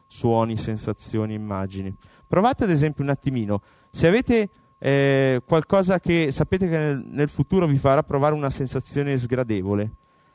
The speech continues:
chiudete gli occhi e ripensate quel momen-, a quel momento che accadrà, o un momento del passato, non ha nessuna importanza, e notate com'è la sensazione, da dove parte, come si muove nel vostro corpo,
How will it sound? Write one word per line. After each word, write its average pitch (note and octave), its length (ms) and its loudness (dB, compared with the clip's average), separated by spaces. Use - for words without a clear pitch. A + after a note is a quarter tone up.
chiudete F#3+ 300 0
gli F#3 80 2
occhi A3+ 180 0
e G3+ 40 0
ripensate D#3+ 520 -2
quel C3+ 180 0
momen-, C3 560 -4
a - 100 -16
quel C3 160 -4
momento C3 340 -4
che C3 120 -6
accadrà, B2 460 0
o B2 40 4
un A2+ 120 -4
momento A#2+ 300 -2
del A#2+ 140 -2
passato, B2 420 -4
non A2 140 -6
ha A2 40 -8
nessuna A2+ 300 -8
importanza, A2 800 -6
e - 100 -4
notate B3 420 2
com'è D3+ 200 2
la D#3 100 2
sensazione, A#2+ 920 -2
da G#2+ 100 -4
dove C3 240 2
parte, A#2+ 520 -2
come A#2 200 -4
si - 180 -6
muove G#2+ 380 -2
nel G#2 140 -6
vostro G#2 340 -4
corpo, G2 640 -6